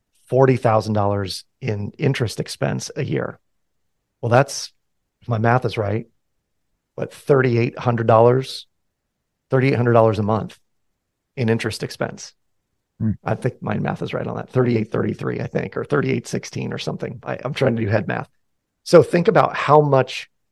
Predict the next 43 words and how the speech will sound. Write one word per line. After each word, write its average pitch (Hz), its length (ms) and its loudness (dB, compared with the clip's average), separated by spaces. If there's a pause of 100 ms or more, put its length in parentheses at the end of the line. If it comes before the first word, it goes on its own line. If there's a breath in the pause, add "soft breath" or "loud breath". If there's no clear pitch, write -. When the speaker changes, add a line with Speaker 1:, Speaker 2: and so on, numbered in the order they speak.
(160)
Speaker 1:
goes 120 380 6
out 120 280 2
the 139 80 2
door 107 480 2
when, 110 300 -2
when 120 180 2
our 113 120 6
money 110 320 0
is 107 120 -2
handled 117 320 -2
that 104 180 -2
way 104 180 -2
in 107 80 0
a 101 40 -4
very 104 340 -4
inefficient 110 520 -6
manner. 104 460 -8 (440 soft breath)
Speaker 2:
Sure. 113 300 -8
Speaker 1:
So 147 140 8
what 131 240 6
we're 165 120 2
gonna 165 200 2
do 107 160 0
instead 113 840 -2
with 117 200 -6
the 117 60 -4
shred 143 340 0
method - 440 -4 (440)
is 123 140 -2
we're 139 140 4
gonna 151 140 2
figure 123 300 0
out 113 180 2
how 131 120 0
to 120 60 2
make 113 300 -2
that 107 320 -2
income 123 580 -2
as 120 200 -4
efficient 110 680 -4 (120)
as 113 140 -10
humanly 104 340 -6
possible. - 600 -8